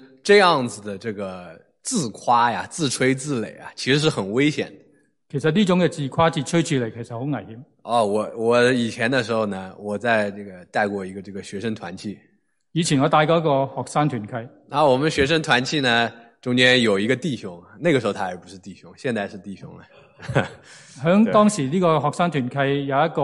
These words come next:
Speaker 2: 嘅，以-，有一個弟兄，其實佢之前未信耶穌，依家佢係弟兄。
Speaker 1: 我們聚在一起查經啊，晚上聚在一起查經。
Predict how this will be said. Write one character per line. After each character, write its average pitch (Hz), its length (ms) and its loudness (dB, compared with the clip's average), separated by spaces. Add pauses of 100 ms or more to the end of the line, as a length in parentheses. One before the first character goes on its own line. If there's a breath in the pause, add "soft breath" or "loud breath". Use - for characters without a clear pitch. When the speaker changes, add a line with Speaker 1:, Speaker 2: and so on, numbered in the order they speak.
(140)
Speaker 2:
嘅， 123 480 -2 (540)
以-， 156 280 -6 (300)
有 151 100 2
一 156 40 4
個 151 120 2
弟 127 140 0
兄， 147 160 -2
其 135 100 -4
實 139 140 -2
佢 143 60 -2
之 165 160 -8
前 120 240 -8
未 120 100 -10
信 123 200 -10
耶 120 100 -10
穌， 127 320 -16
依 165 100 -8
家 160 180 4
佢 131 160 0
係 113 60 -6 (140)
弟 98 60 -14
兄。 123 80 -12 (220)
Speaker 1:
我 143 140 0
們 156 140 0
聚 196 160 -4
在 156 160 6
一 147 40 4
起 131 140 -6
查 107 260 -2
經 139 220 0
啊， 120 100 0 (380)
晚 101 240 -4
上 107 120 -2
聚 107 140 -12
在 104 140 0
一 98 40 -4
起 98 120 -8
查 87 220 -10
經。 92 200 -14